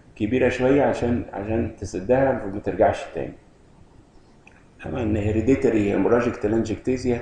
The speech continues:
آه، ما بيكونش عنده اي في ام بس في اللنج، ده بيكون بلاوي كتيره جدًا all over the body. بس في اللنج ممكن يكون عدد زي ما انت شايفه كده، مثلًا عشرة او حاجه زي كده،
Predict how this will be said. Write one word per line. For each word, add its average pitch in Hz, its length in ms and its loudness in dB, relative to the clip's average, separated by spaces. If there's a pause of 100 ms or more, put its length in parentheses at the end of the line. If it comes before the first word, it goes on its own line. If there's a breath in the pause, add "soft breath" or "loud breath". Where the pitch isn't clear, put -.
(440 loud breath)
آه، 92 320 0
ما 95 100 0
بيكونش 98 460 0
عنده 110 440 4
اي 113 140 4
في 113 180 2
ام 120 220 4
بس - 260 6
في - 120 -2
اللنج، 90 300 0 (160)
ده 87 60 -4
بيكون 98 460 0
بلاوي 107 380 6
كتيره 117 320 2
جدًا 110 480 4
all 135 160 6
over 92 120 2
the 85 120 -4
body. 82 300 0 (540 soft breath)
بس 110 260 0
في 104 360 4
اللنج 135 360 6
ممكن 127 360 2
يكون 123 400 2 (140)
عدد 107 360 4
زي 113 240 4
ما 117 80 2
انت 110 160 0
شايفه 113 420 0
كده، 85 240 2 (380)
مثلًا 90 720 -6
عشرة 101 380 0
او 85 240 -2
حاجه 101 320 0
زي 87 180 0
كده، 113 380 2